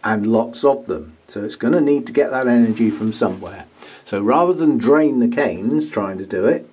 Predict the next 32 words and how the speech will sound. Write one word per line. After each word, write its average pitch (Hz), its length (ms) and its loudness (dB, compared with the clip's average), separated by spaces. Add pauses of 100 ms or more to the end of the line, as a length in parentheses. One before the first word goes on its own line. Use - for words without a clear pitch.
(140)
'cause 104 140 -2
I'm 110 180 2
not 95 180 -6
helping, 107 720 -2
I'd 202 200 -4
rather - 240 -10
help. - 380 -6 (600)
So - 120 -18
that's, - 440 -14
this 120 320 -2
is - 120 -4
the 156 100 2
point. - 520 -2
That's 120 280 -4
that 113 200 -4 (680)
point 107 320 -2
that 110 140 -6
I 104 120 -4
call 104 300 -2
the 104 80 -2
critical 113 460 -4
point, 101 380 -14
when 107 180 -8
the 101 60 -14
buds 120 540 -4 (260)
leave 165 500 2
the 214 60 0
cane 113 520 0
and 117 180 2
start 113 420 -2
to 110 80 -10
show. 92 420 -4